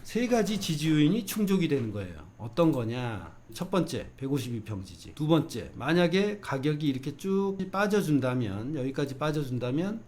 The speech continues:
갭 하단 지지. 그죠?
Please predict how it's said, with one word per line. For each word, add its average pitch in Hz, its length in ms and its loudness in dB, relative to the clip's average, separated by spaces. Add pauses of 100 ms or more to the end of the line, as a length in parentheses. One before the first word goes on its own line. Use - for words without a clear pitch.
(140)
갭 117 220 -8
하단 151 400 -2
지지. - 320 -12 (1200)
그죠? 135 280 -6